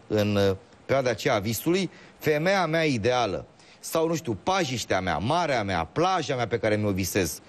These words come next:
cu hamacul în care stau și citesc, dispar. Și visul începe să fie controlat de altceva. Tot ceea ce mi închipui inițial, nu știu, pentru fracțiunea de secundă când intru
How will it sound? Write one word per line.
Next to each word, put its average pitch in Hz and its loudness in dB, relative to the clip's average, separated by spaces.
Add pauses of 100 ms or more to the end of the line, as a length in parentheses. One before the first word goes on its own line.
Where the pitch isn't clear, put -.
(180)
cu 135 0
hamacul 131 -2
în 110 -6
care 110 0
stau 127 -2
și 113 -2
citesc, 110 -2
dispar. 113 -2 (320)
Și - -4
visul 151 0
începe 147 -2
să 123 0
fie 135 0
controlat 120 -2 (300)
de 127 0
altceva. 113 0 (420)
Tot 185 0
ceea 196 0
ce 170 -2
mi 165 2
închipui 156 0
inițial, 120 0 (200)
nu 147 -4
știu, 131 -2
pentru 139 0
fracțiunea 151 0
de 147 0
secundă 127 0
când 110 0
intru 120 0